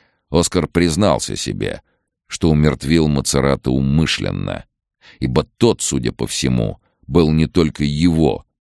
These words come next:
Оскара, предполагаемый отец, но и настоящий, ибо ему, Оскару, надоело всю жизнь таскать за собой какого-то отца.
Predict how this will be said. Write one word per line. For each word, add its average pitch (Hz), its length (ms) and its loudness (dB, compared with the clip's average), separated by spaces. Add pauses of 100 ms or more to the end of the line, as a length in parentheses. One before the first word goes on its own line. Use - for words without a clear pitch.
(200)
Оскара, 52 560 -2 (320)
предполагаемый 62 880 -2
отец, - 460 -8 (520)
но 80 200 2
и 85 60 4
настоящий, 87 1000 0 (560)
ибо 95 260 4
ему, 101 680 2
Оскару, 52 560 -2 (300)
надоело 80 640 2
всю 67 240 -4
жизнь 57 380 -4
таскать 60 500 -4
за 62 140 -4
собой 57 420 -2
какого-то 53 720 -4
отца. - 440 -4